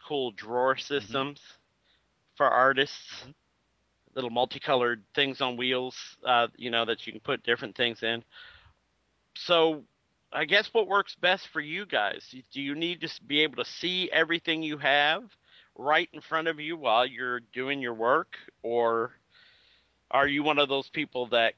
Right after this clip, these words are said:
Speaker 1: can use a product, put it back, grab the next one, use it, put that back, you know? What, what works best for you? <laughs>
Speaker 2: Yeah, I know what you mean. I,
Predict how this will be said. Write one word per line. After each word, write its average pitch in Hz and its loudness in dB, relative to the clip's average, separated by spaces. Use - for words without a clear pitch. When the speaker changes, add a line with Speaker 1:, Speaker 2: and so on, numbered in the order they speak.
Speaker 1:
can 117 -2
use 104 -10
a 143 -10
product, 147 2
put 147 -2
it 156 2
back, 131 4
grab 131 2
the 143 -8
next 139 -2
one, 160 -10
use 127 -8
it, 175 -4
put 135 -8
that 160 2
back, 123 2
you 117 -12
know? 113 -8
What, 160 0
what 190 2
works 185 -2
best 160 2
for 143 -4
you? 127 -4
<laughs> 175 -12
Speaker 2:
Yeah, 139 4
I 131 2
know 127 0
what 92 0
you 92 -4
mean. 90 0
I, - -6